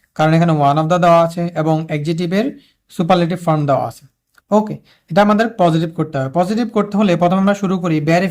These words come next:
few অথবা no other দিয়ে। যদি উপ-, সুপারলেটিভ সেন্টেন্সে one of the থাকে,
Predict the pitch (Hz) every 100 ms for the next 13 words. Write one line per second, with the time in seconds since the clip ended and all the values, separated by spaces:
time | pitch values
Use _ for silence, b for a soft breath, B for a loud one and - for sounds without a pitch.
0 | 208 208 202 156 165 156 156 165 b b
1 | - 170 202 165 147 135 131 123 123 b
2 | b b - 185 233 226 220 - _ -
3 | - 208 226 226 247 254 220 208 220 214
4 | 165 151 147 180 202 196 214 208 185 147
5 | 147